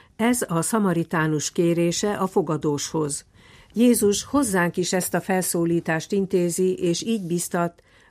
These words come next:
Menj, és tégy te is hasonlóképpen. Ahogyan a Fratelli Tutti enciklikában hangsúlyoztam, írja Ferenc pápa, a példázat megmutatja, hogy milyen kezdeményezésekkel építhető újjá egy közösség olyan férfiak és nők által,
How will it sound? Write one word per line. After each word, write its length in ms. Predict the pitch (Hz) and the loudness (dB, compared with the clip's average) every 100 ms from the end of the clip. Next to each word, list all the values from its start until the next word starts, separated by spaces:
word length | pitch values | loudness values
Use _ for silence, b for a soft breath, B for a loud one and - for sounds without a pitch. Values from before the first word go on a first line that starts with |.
| 185 | -2
Menj, 420 | 175 185 196 196 | 2 2 0 -2
és 280 | - 180 - | 0 0 0
tégy 280 | - 240 240 | 0 2 0
te 160 | 202 175 | -2 0
is 200 | 185 - | 0 -4
hasonlóképpen. 1200 | 185 - 156 151 147 - 151 147 165 151 151 - _ b b b b | -6 -4 -4 -2 -2 -2 -6 -4 -6 -6 -6 -12 _ b b b b
Ahogyan 560 | - 180 175 165 165 165 | -6 -2 0 0 0 -2
a 240 | 151 160 | -2 -4
Fratelli 560 | 151 226 247 196 170 165 | -2 -2 0 0 2 0
Tutti 520 | - 196 - - 170 - | 0 -4 -2 -2 -2 0
enciklikában 840 | 185 - 160 160 156 151 147 143 | -2 -2 -2 -4 -4 -4 -4 -4
hangsúlyoztam, 840 | 151 165 - 165 160 156 185 180 185 | -4 -4 -2 -2 -2 -2 -2 -2 -4
írja 300 | - 147 147 | -6 -6 -6
Ferenc 320 | 139 170 170 - | -6 -4 -4 -4
pápa, 460 | 175 170 185 185 B B | -4 -2 -4 -4 B B
a 140 | 226 214 | -2 2
példázat 640 | 262 269 214 214 226 220 | 2 4 4 2 2 2
megmutatja, 720 | 214 175 160 170 160 - 175 175 B - | 0 0 0 -2 -2 -2 -2 -4 B 0
hogy 180 | 196 | 2
milyen 280 | 220 269 190 | 4 4 2
kezdeményezésekkel 1300 | 180 202 180 170 160 156 151 160 156 - 151 - 160 | 0 0 2 2 2 0 0 0 -2 -4 -6 -6 -2
építhető 720 | 180 180 170 156 160 151 151 | 0 0 0 -2 -4 -4 -4
újjá 480 | 156 190 185 185 180 | -2 0 2 2 0
egy 200 | 175 160 | -2 -4
közösség 720 | - 185 180 175 - 180 175 | -2 -2 -2 -2 0 0 2
olyan 260 | 233 247 185 | 2 2 0
férfiak 640 | - 185 175 190 170 165 | 0 0 0 -2 -2 -2
és 220 | 151 - | -4 -4
nők 320 | 175 170 151 | -4 -4 -4
által, 520 | 160 170 175 160 160 | -4 -4 -4 -4 -4